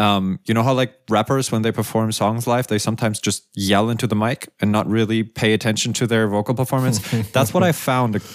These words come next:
Speaker 1: a bunch of times. So I stuck with a, I stuck with a normal recording 'cause I feel like this type of shit thrives on intimacy. Um, because that's ultimately what I got from it.
Speaker 2: Oh,
Speaker 1: Like,
Speaker 2: yeah.
Speaker 1: if I, if I had to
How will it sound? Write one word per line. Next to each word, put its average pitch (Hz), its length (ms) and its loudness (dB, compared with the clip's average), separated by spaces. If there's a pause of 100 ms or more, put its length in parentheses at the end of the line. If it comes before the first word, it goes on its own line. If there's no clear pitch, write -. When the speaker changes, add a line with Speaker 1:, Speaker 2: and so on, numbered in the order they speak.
(260)
Speaker 1:
a 95 100 2
bunch 98 240 0
of 92 80 -4
times. 87 400 0 (100)
So 110 180 2
I 113 80 4
stuck 113 340 -2
with 113 180 0
a, 104 460 0
I 104 80 0
stuck 113 240 -2
with 127 100 -2
a 113 60 0
normal 98 280 0
recording 127 560 0 (320)
'cause 117 140 2
I 113 80 4
feel 131 160 0
like 123 200 2
this 113 140 0
type 131 200 0
of 123 80 0
shit - 240 0 (120)
thrives 98 540 2
on 92 140 0
intimacy. 87 800 -4
Um, 92 320 0 (220)
because 101 260 2
that's 120 200 2 (160)
ultimately 110 540 2
what 101 140 2
I 98 80 0
got 95 200 0
from 87 200 0
it. 85 80 0
Speaker 2:
Oh, 104 60 -2
Speaker 1:
Like, 90 180 2
Speaker 2:
yeah. - 100 -12
Speaker 1:
if - 140 0
I, 101 140 4
if 101 280 0
I 104 240 0 (300)
had 107 240 0
to 101 420 0